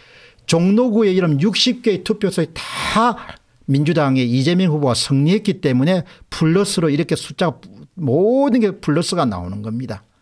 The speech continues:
여기는 동만 나왔지 동해 여러분들 투표소까지 다 합치면 이렇게 플러스가 육십 개 이상이 나오는 겁니다. 육십한 개 되겠죠. 아마 종로구가 육십 개 투표소가 있다면은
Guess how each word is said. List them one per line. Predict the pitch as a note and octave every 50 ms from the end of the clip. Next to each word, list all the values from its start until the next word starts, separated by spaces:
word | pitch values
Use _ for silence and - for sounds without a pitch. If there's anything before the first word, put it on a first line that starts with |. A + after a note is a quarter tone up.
| _ _ _ _ _ _ -
여기는 | F3 F#3+ F#3 D#3+ C#3+
동만 | - B2+ A#2+ A#2+ C3 D#3 F3 G3
나왔지 | F#3 D3 A#2+ A#2+ B2 B2 - D3+ C#3 B2 A2+ - - - -
동해 | - B2 C3 C#3 E3 F3 D3 - - -
여러분들 | D3+ D3 D3 C#3 B2+ D3 C#3 C3+ - - - - - _ _ _ - - - _ _ -
투표소까지 | - A3+ - - F3+ - E3 - C#3+ A#2+
다 | F#2+ B2+
합치면 | B2 - - - - E3+ D3+ C3+ B2 -
이렇게 | F3 E3 F3+ F3 - - D3
플러스가 | - - - E3+ F3 G#3 G#3 - G3 F#3+ D#3 C3+ - - _ -
육십 | F3+ G#3 - - - -
개 | - F3+
이상이 | C3 B2 - D#3 E3 D#3
나오는 | C3 A2 G2+ G2 G#2 A2+ A#2
겁니다. | A#2+ B2+ C3 B2 A2 G#2+
육십한 | A#2+ E3+ - - F#3+ C#3+ B2+ F#3+ G3+
개 | F#3+ E3+
되겠죠. | A#2+ A2+ G#2 A2+ A#2+ - C3
아마 | G#2 G#2+ A2+ G#2 - - - _ - -
종로구가 | - - B2 B2 B2+ C#3 D#3+ D#3+ C3+ C3+ B2+ B2 A#2
육십 | C3+ F3 - - - E3+ - -
개 | - D3+ C3+ B2+ A2+ A#2+ -
투표소가 | - F3 - - C3+ A#2 - B2 A2 G2+
있다면은 | G2+ - - A#2+ A#2 B2 A#2 G#2 F#2+ G#2+ C3